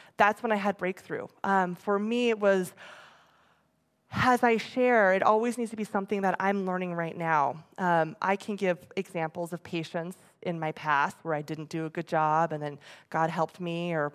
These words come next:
despite myself, and he brought about something good. But it's hard to share something that's just already happened. So, um, you're gonna get where I'm learning patience right now.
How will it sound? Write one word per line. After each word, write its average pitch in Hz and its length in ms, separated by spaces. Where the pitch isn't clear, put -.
despite 160 380
myself, 170 600
and 143 160
he 190 100
brought 170 220
about 170 280
something 185 360
good. 185 460
But 214 120
it's 208 140
hard 233 460
to 233 160
share 208 360
something 180 600
that's - 160
just 220 160
already 214 180
happened. 175 600
So, 202 380
um, 190 540
you're 214 120
gonna 262 160
get 220 280
where 196 100
I'm 196 120
learning 202 200
patience 185 540
right 156 160
now. - 280